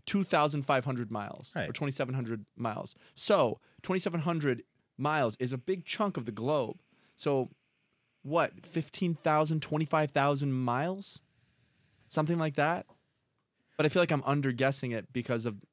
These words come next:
Speaker 1: my lack of knowledge of how big or the oceans are, the distance between North America, um, you know, Europe,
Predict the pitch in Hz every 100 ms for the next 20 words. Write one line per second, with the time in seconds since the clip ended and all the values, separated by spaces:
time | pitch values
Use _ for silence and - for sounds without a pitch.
0 | _ - 110 110 104 107 _ _ - 143
1 | 156 139 117 117 113 107 104 - _ -
2 | 107 113 117 101 - 127 120 107 - -
3 | 107 - - 117 117 131 131 123 120 113
4 | 104 135 123 - - 127 117 117 113 117
5 | 113 117 110 107 107 - _ - 101 -
6 | - - - 113 101 101 117 117 113